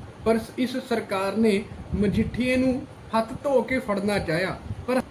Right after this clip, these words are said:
ਮੇਨ ਜਿਹੜੀਆਂ ਮੁਸ਼ਕਲਾਂ ਅਕਾਲੀ ਦਲ ਪਾਰਟੀ ਦੀਆਂ, ਮੇਨ ਮੁਸ਼ਕਲਾਂ ਜਿਹੜੀਆਂ ਅਕਾਲੀ ਦਲ ਪਾਰਟੀ ਦੀਆਂ,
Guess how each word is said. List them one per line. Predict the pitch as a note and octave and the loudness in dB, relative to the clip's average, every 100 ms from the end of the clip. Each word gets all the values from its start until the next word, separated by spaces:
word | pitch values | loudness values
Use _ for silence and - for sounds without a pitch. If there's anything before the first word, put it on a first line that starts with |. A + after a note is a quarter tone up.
| F3 | 2
ਮੇਨ | G3 A3 A#3+ C#4+ B3 | 6 8 8 6 4
ਜਿਹੜੀਆਂ | C#4 D#4 C4+ | 6 6 8
ਮੁਸ਼ਕਲਾਂ | F#3 D#3 F#3 D#3+ - - | 4 2 -2 -2 -4 -10
ਅਕਾਲੀ | F3+ G3+ G3+ A3+ | -6 -4 0 2
ਦਲ | G3+ A#3 - | 2 2 0
ਪਾਰਟੀ | F#3 E3 E3 E3 | 2 2 2 2
ਦੀਆਂ, | D3+ C#3 A#2+ - - - - - - - | 2 0 -4 -12 -14 -12 -12 -8 -8 -6
ਮੇਨ | F#3 G3 G3+ A3+ B3+ | 0 4 6 6 6
ਮੁਸ਼ਕਲਾਂ | A#3 - G#3 G#3 G#3 | 4 2 0 2 2
ਜਿਹੜੀਆਂ | F#3 F#3 A#3 G3+ G3+ - - | 2 4 2 2 -2 -6 -14
ਅਕਾਲੀ | D4 G3+ G3+ A3 | -6 -4 -2 0
ਦਲ | A#3 A#3 | 0 0
ਪਾਰਟੀ | G3 F3+ F3 G3 | 0 0 0 0
ਦੀਆਂ, | G3 G3+ | 2 2